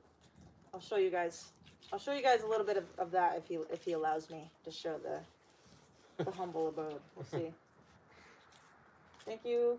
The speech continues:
Speaker 1: Keep up the good vids. Yep, will do. Thank you.
Speaker 2: Thank you.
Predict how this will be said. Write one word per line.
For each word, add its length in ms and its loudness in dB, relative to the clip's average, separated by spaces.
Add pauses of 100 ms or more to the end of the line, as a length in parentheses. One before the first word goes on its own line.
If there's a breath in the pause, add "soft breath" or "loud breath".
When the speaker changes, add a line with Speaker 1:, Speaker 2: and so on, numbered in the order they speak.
Speaker 1:
Keep 140 -8
up 140 -4
the 60 0
good 160 -2
vids. 360 -4
Yep, 200 0 (140)
will 140 2
do. 280 4
Thank 260 -2
you. 280 4 (140)
Speaker 2:
Thank 180 -4
you. 220 4